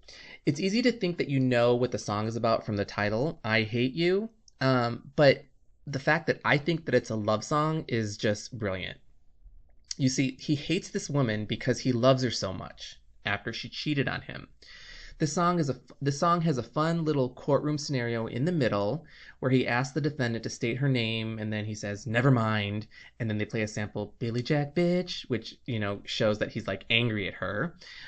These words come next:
Uh, the defendant is charged with, quote, "one too many counts of heartbreaking in the first degree." Uh, in the course of this court hearing, uh, he introduces evidence by having sex with the defendant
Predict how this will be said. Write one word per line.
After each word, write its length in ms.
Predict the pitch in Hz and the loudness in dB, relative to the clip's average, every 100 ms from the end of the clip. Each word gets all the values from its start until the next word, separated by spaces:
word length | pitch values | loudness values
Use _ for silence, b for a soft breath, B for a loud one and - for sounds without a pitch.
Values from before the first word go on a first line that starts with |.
| B - | B -4
Uh, 440 | 117 113 101 - | 0 0 -2 -4
the 100 | 120 | -2
defendant 460 | 117 - 143 175 - | -2 0 2 2 0
is 160 | - | -4
charged 500 | - 139 117 110 110 | -4 2 4 2 0
with, 180 | 120 110 | -6 -6
quote, 400 | - 117 107 - | -2 0 0 -4
"one 320 | 110 120 143 | -2 2 2
too 140 | 147 165 | 2 0
many 220 | 156 156 | 0 -4
counts 520 | - 123 117 - - | -2 0 0 -2 -10
of 140 | - - | -10 -4
heartbreaking 760 | - 185 - 107 104 113 107 | 0 0 2 -2 0 -4 -4
in 180 | - 113 | -4 -2
the 80 | 107 | -2
first 340 | - 104 - | -2 -4 -4
degree." 480 | 113 117 - - 165 - B B B B B - | -6 -6 -4 -6 -10 -14 B B B B B -6
Uh, 240 | 120 117 - | -4 -4 -2
in 120 | 131 | 0
the 60 | 156 | 0
course 400 | - 165 170 170 | 0 2 2 2
of 120 | 139 | 0
this 200 | 131 131 | 0 -2
court 420 | - - 151 - | -6 0 0 0
hearing, 800 | - - 196 135 101 107 175 208 B B B B - | -8 2 4 4 0 -4 -4 -6 B B B B -2
uh, 400 | 123 117 113 117 - _ _ _ - | 0 0 -2 -4 -10 _ _ _ -12
he 420 | - 156 143 - | 0 2 2 0
introduces 520 | 143 139 139 131 131 120 | 0 2 2 2 0 -2
evidence 600 | 156 175 120 104 110 - | 0 2 2 -2 -4 -8
by 520 | - 113 107 107 107 104 | -4 -2 0 2 0 -2
having 400 | - 127 120 113 | -2 -2 0 -2
sex 480 | - 151 147 - - | 0 2 2 0 -6
with 80 | 139 | -2
the 80 | |
defendant 800 | 120 113 120 107 104 101 - - | 0 0 -2 0 -2 -4 -8 -14